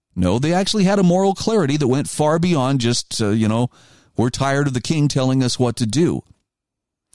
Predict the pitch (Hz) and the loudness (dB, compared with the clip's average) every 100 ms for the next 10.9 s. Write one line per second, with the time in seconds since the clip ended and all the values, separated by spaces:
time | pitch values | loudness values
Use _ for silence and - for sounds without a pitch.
0 | - - 98 156 233 190 202 208 156 104 | -20 -6 0 2 4 2 2 0 0 0
1 | 123 151 139 139 127 151 - 170 170 165 | -2 0 2 2 2 0 0 0 2 2
2 | 151 147 170 117 143 135 139 127 113 - | 2 2 2 0 0 0 0 0 -2 -2
3 | 165 175 - 160 165 180 214 185 170 - | -2 -2 0 0 0 0 0 -2 -2 0
4 | 143 127 - - - 104 104 131 156 175 | 0 0 -4 -12 -6 -6 -2 -2 0 0
5 | - 120 120 - - - 127 170 165 165 | 0 0 0 -2 -18 -4 0 0 2 0
6 | 160 165 151 151 131 139 147 117 104 113 | 0 0 0 0 0 0 0 0 0 0
7 | 135 - - 170 170 - 127 - - - | -2 -4 -2 0 0 0 -2 -4 -16 -4
8 | 160 185 175 165 135 139 120 92 78 - | 0 2 2 0 0 2 0 -2 -4 0
9 | 190 175 170 - 175 143 127 123 147 151 | 2 2 0 -2 0 2 0 -2 -2 0
10 | 131 123 131 131 - 127 87 - - | -2 0 0 0 0 0 0 -2 -8